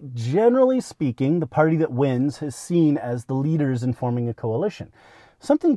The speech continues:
different is happening this time around, and this is an amazing thing, and I'm really excited to talk about it because these are things that just don't happen in multi-party proportional systems generally.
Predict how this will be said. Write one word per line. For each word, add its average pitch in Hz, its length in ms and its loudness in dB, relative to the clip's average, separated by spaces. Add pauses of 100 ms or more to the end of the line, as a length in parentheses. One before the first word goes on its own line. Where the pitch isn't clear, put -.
different 165 340 2
is 104 120 -10
happening 98 420 -6
this 95 160 -12
time 90 260 -12
around, 80 240 -16
and 110 200 -6
this 180 180 0
is 175 120 -6
an 160 100 0
amazing 135 420 0
thing, 131 240 -2
and 104 80 -6
I'm 90 140 -10
really 139 240 4
excited 127 480 0
to 104 80 -14
talk - 260 2
about 120 240 -4
it - 100 -12
because - 440 -6 (260)
these 160 180 2
are 165 60 2
things 143 300 2
that 131 80 -4
just 160 280 2
don't 170 260 6
happen 147 380 2
in 101 160 -8
multi-party 117 480 -2
proportional 117 480 -4
systems 101 420 -12
generally. 104 440 -8